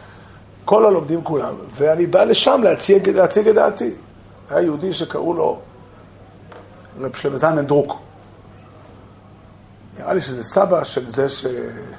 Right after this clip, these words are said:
הרחוב ברכס נקרא על שמו. הוא קרא, כתב ספר שנקרא נברשת. הספר הזה בא להצדיק את שיטת רבנו תם.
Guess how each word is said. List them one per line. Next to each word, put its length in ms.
הרחוב 420
ברכס 400
נקרא 180
על 80
שמו. 180
הוא 140
קרא, 440
כתב 240
ספר 260
שנקרא 460
נברשת. 580
הספר 320
הזה 180
בא 140
להצדיק 460
את 60
שיטת 300
רבנו 240
תם. 140